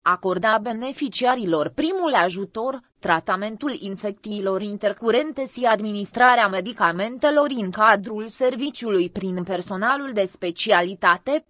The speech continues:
medicația cronică în concordanță cu diagnosticul și recomandările medicului specialist,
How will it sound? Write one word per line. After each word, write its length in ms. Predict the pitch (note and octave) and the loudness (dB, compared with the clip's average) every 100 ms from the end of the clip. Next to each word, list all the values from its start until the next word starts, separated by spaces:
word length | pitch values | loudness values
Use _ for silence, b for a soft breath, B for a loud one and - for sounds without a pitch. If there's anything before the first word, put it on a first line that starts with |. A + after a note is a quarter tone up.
| _ | _
medicația 760 | G#3 G#3+ G3 A3+ G#3+ G#3+ G3 D#3+ | -2 -2 -2 2 2 2 0 0
cronică 500 | - A3+ B3 B3 F#3+ | -2 -6 -6 -4 -4
în 260 | F#3 E3+ | -4 -6
concordanță 840 | E3 F#3+ F#3 F#3 F3+ G#3+ A3+ F#3+ E3 | -6 -6 -2 -2 4 4 4 2 0
cu 140 | A3+ A#3 | 0 -8
diagnosticul 920 | F3+ G#3 F3+ G3+ G#3+ - B3+ - C4+ | 0 0 0 -4 -8 -10 -12 -10 -12
și 260 | A#3+ A3+ B3 | -12 -8 -2
recomandările 1000 | G#3+ F#3 G3+ F#3+ F3+ G#3 A3+ G#3+ A#3+ G#3+ | -2 -2 -2 -2 2 4 4 0 -2 -2
medicului 640 | C4 C#4+ A#3 D4 C4+ C4 | -2 -4 -6 -6 -4 -6
specialist, 920 | - A3+ G3 A3+ G3+ F#3+ G#3+ C#4 | -4 -6 -4 -2 2 2 0 -10